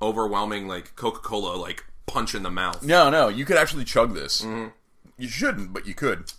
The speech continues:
Speaker 1: No, and it's good. I mean, and it's still, I
Speaker 2: Now,
Speaker 1: mean
Speaker 2: I can't help but notice you had extra things in the bag. Is that, is
Speaker 1: Oh,
Speaker 2: that
Speaker 1: yeah, then we, I got another, I, it, it was a,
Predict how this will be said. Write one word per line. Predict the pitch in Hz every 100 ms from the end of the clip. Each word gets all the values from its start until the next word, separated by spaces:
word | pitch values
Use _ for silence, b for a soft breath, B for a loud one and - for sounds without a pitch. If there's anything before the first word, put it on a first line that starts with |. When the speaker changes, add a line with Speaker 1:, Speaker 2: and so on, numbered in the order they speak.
| -
Speaker 1:
No, | 147 120
and | 98
it's | 101
good. | 117
I | 98
mean, | 95
and | 95
it's | 87
still, | - 95 92 B B B B
I | 120
Speaker 2:
Now, | 160
Speaker 1:
mean | -
Speaker 2:
I | 147
can't | 262 247
help | 220
but | 175
notice | 165 160 -
you | 139
had | 120 -
extra | 135 - 143
things | 143 120
in | 110
the | 101
bag. | 113 95
Is | 95
that, | 120 110
is |
Speaker 1:
Oh, | 139
Speaker 2:
that | 139
Speaker 1:
yeah, | 135
then | 135
we, | 143
I | 135 139
got | 143
another, | 147 143 127 -
I, | 131
it, | - 131 - 117
it | 127
was | 123 110
a, | 101 92